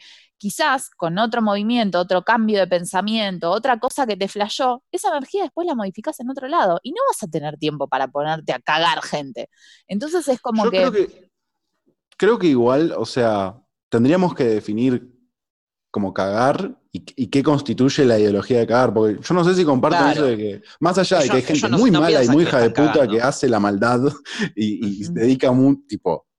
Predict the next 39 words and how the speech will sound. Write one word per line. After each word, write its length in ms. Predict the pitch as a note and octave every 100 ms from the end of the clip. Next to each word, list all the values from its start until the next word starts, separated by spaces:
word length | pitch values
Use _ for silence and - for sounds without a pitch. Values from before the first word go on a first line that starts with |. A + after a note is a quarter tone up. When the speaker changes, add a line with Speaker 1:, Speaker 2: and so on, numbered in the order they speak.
| _
Speaker 2:
gente 280 | - D#3+ D#3+
hija 200 | - G2+
de 100 | G2
puta. 480 | - F#2 A2 D3+ - _ _ _ _ _ _
Speaker 1:
Sí. 60 | G#2+
Speaker 2:
Después, 420 | F3+ E3+ A#3 - - _ -
lo 140 | A2
que 100 | G#2+
yo 120 | G2+ G3
hablo 120 | G3
en 60 |
particular 360 | A#2+ G2+ G#2+ C#3+
es 100 | D#3+
como 280 | - G2+ F#2
de 220 | F2+ A2
una, 320 | C3 D#3 A#2 F2+ - - - - - _ _ _ _ _ _ _ _ -
no 160 | F#2
sé, 260 | - B2 F#2+
como 280 | - F2+ F2+
de 80 |
una 180 | G#2+ D3+
energía 640 | A2+ F#2+ - - C3+ C3 A#2
como 300 | G2+ G2+ F2+
sociedad 640 | F#2 - F#2 G#2+ C3 D#3 - _ - - _
que 100 | F#2+
no 100 | B2+
es 120 | B2 - -
tipo, 200 | G2 F#2+
bueno, 200 | G#2+ F2
si 100 | E2
puedo 160 | G2
que 60 | F#2
te 120 | F#2+
cago, 320 | A2 A2+ C3
sino, 280 | A#2 G#2+ A2+
bueno, 200 | A#2+ A#2
en 60 | G#2+
las 120 | A2
pequeñas 420 | - A#2+ D3 D3